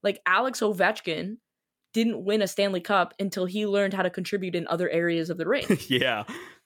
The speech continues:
Speaker 2: Yeah.
Speaker 1: Like, that's your best example. And no one on earth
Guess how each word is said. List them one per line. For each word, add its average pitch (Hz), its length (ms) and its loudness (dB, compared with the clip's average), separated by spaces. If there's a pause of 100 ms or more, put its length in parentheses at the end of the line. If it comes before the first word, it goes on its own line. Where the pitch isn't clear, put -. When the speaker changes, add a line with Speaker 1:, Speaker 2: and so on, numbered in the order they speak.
(140)
Speaker 2:
Yeah. 220 160 6
Speaker 1:
Like, 196 80 2
that's 269 220 0
your 285 100 2
best 208 340 -2
example. 208 480 -4
And 208 220 -2 (140)
no 226 240 2
one 339 260 -2
on 247 220 -2
earth 202 420 -2